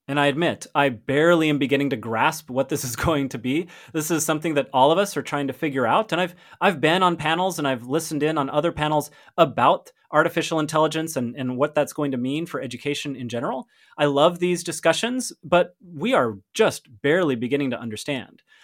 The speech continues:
But what I would say we are beginning to understand is the accumulation of knowledge is going to become less and less relevant.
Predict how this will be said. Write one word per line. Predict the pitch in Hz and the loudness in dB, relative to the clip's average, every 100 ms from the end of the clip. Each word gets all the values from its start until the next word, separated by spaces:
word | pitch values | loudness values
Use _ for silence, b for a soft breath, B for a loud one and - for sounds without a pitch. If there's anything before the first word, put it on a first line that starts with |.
| b | b
But | 175 | 0
what | 185 | 4
I | 277 | 6
would | 285 359 | 6 2
say | - 254 | 2 0
we | 220 202 - | 2 0 2
are | 165 233 | 4 4
beginning | 202 165 147 | 4 2 0
to | 135 | 0
understand | 127 117 - 123 120 120 | -4 -6 -6 -6 -6 -2
is | 170 156 156 | -2 -2 -2
the | 160 | 0
accumulation | 151 - 233 247 196 180 | 0 -2 -2 0 0 0
of | 170 | -4
knowledge | 135 139 139 127 | 0 2 4 0
is | 113 | -4
going | 135 131 | -4 -4
to | |
become | 120 - 120 | -6 -6 -4
less | 113 127 - - | -4 -4 -6 -10
and | 117 | -10
less | 107 - - _ _ | -8 -10 -16 _ _
relevant. | 104 98 95 87 _ | -12 -10 -10 -16 _